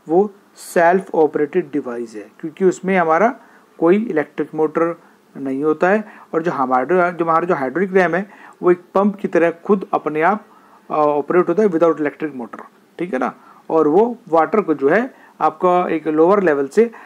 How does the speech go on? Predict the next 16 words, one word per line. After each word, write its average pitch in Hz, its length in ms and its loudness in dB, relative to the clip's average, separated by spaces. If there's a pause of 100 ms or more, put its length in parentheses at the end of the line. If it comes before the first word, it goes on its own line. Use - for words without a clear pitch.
(140)
हायर 196 360 0
लेवल 147 200 2
पे 135 180 -4
जो 127 140 -6
है 208 220 0 (220)
लिफ्टिंग 180 360 -2
करने 139 240 -2
का 190 140 -2
काम 160 300 0
करता - 340 -16
है - 120 -20 (100)
एक 147 100 -16
पंप 165 300 -4
की - 100 -14
तरह। - 240 -16 (360)
ओके, 180 260 0